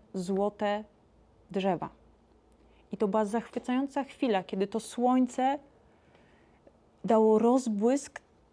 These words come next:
tej polskiej złotej jesieni, no, prawdziwa polska złota jesień. Czyli jakby zacząć od takich rzeczy zewnętrznych.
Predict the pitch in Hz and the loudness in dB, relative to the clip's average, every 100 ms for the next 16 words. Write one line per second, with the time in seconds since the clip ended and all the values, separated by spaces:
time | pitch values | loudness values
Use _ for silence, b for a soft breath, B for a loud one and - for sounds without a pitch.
0 | _ _ - - _ - _ _ _ _ | _ _ -20 -20 _ -20 _ _ _ _
1 | _ _ _ - 220 220 269 262 247 233 | _ _ _ 0 0 4 2 2 -2 0
2 | 220 226 233 226 233 240 175 160 - 202 | 0 0 2 0 0 -2 -2 -4 -4 -4
3 | 185 208 185 196 - 196 196 190 185 175 | 0 -2 -2 -6 -6 -6 -6 -6 -6 -8
4 | - - - 208 202 196 208 - 269 285 | -10 -10 -6 -4 -4 -4 -8 -4 -4 -2
5 | 320 285 - - 240 262 247 254 269 - | -4 -4 -6 -8 -8 -6 -4 -2 -2 -2
6 | 269 233 269 330 208 - 165 156 | -2 0 2 2 0 -2 -10 -10